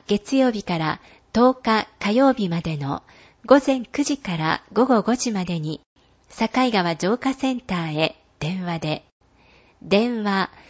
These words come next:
零五六六二五一二九五。この件についてのお問い合わせは、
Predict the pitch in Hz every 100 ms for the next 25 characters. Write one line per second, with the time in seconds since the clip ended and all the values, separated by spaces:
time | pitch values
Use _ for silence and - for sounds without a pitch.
0 | - _ 165 220 269 269 254 226 170 -
1 | - 156 - 185 180 - - 147 - -
2 | - _ 180 214 226 208 196 170 - _
3 | _ _ _ 180 - 285 277 277 233 160
4 | _ _ - 170 165 160 156 143 - _
5 | _ _ _ _ _ _ _ _ _ _
6 | - 240 294 302 302 262 254 214 208 -
7 | 170 160 - - 170 240 254 240 226 -
8 | 202 185 185